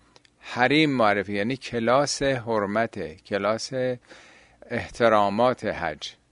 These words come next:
شاید از این زاویه تعجب، اه، نکرده باشید. چرا اسم اون خانه‌ای که ما می‌گیم خانه خدا در قرآن مسجد الحرام اسمش؟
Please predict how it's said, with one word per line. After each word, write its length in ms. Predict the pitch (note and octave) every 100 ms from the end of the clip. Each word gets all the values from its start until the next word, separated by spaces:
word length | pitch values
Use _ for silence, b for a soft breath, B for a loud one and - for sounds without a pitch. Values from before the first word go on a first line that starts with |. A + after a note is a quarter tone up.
| _
شاید 300 | - A#2 A#2 -
از 180 | A2+ G2+
این 100 | G#2+
زاویه 480 | A2 G2 F#2 G#2 A2+
تعجب، 440 | A2+ G2 E2+ G#2+ A2+ _ _ _ _ B B B
اه، 300 | G2 G2 F#2 F#2 - - - -
نکرده 480 | A2 A#2+ B2 F#2 F2
باشید. 420 | F2 E2 E2 C2+ _ b b b b b
چرا 420 | - - D3+ E3+ - -
اسم 460 | C3+ - - B2 A2 -
اون 220 | A#2+ A2+
خانه‌ای 500 | - A2 G#2+ A2 A2
که 140 | -
ما 140 | A2 G2
می‌گیم 340 | G2+ G2+ G2+
خانه 400 | - G2+ F#2 G2+
خدا 360 | - G2 G2 B2
در 240 | C3 G#2+
قرآن 460 | F2 F#2+ C#2+ A2+ B2+
مسجد 720 | A#2+ B2 B2+ - - C3+ A#2+
الحرام 680 | B2 A#2 G2+ G2+ G2+ G#2 A2
اسمش؟ 600 | E2+ - - C#2+ -